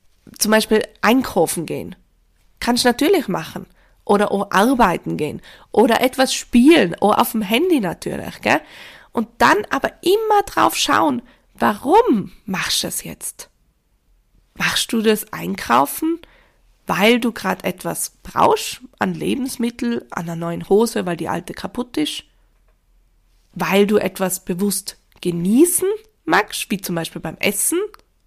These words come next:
Also wirklich bewusst, langsam essen oder auch einen Schluck Alkohol, es kann ja auch mal irgendein, weiß ich nicht, Lillet oder was es so immer gibt. Ich trinke ja mittlerweile nichts mehr, nur so nebenbei.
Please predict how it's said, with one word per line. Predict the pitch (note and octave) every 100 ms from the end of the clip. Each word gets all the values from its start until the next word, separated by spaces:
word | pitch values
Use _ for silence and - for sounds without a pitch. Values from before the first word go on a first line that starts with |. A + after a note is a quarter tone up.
| _ _ -
Also | E3+ F3+
wirklich | G#3+ G#3+ G3
bewusst, | - D#3+ A#3 F#4 - - - _ _ _ _ -
langsam | G3 C#4 F4 - E4+ E4 E4+ _ _ _
essen | - A#3+ - - E4+ F4 - _
oder | - F#3+ -
auch | F3+ -
einen | -
Schluck | - F#3 - -
Alkohol, | D4 D#4+ - G#3+
es | G3 -
kann | - F3+
ja | E3+
auch |
mal | F3+ F3
irgendein, | - F3+ F3 D#3+ - - _ _ _ -
weiß | F#3
ich | F3
nicht, | F3 E3 - _ _ G3+
Lillet | F#3+ F3 E3+ A3 A#3
oder | F#3 F#3 F3
was | E3 F#3 -
es | G3
so | G3
immer | - A3 G#3
gibt. | G#3+ - -
Ich | F3+ -
trinke | - A#3 A#3
ja | G3
mittlerweile | G3+ F3+ E3+ E3
nichts | D#3+ B3+ -
mehr, | B3+
nur | A3
so | A3+ -
nebenbei. | G3 F#3+ G3+ - G3